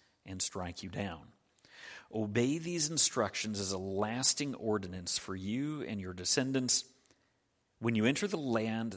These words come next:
that the Lord will give you, as he promised. Observe this ceremony, and when your children ask you, 'What does this ceremony mean to you?'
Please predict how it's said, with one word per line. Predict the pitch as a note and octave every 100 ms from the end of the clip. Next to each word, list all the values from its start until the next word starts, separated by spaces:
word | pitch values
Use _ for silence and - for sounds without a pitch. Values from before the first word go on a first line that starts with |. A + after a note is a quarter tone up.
| A2
that | G2
the | A2
Lord | G2+ G2+ G#2 G#2 G#2+ G#2 G2+
will | F#2+
give | F#2 G#2+ G#2+ G2
you, | F2 F#2+
as | F2+
he | D#2
promised. | - C#3 A#2 E2 - - - - - -
Observe | G#2+ G2+ A#2 D3+ D3
this | C3
ceremony, | - F#2 E2 E2 E2 - G2+ _ _ _ _ _ _
and | G2+
when | G#2
your | G#2
children | - E3+ F3 D#3+
ask | A#2 A#2+ -
you, | G2
'What | F#2 F#2+ A2+
does | G3+
this | - G3
ceremony | - D3+ C3 A#2 G2+
mean | G2+ B2 E3+
to | - -
you?' | -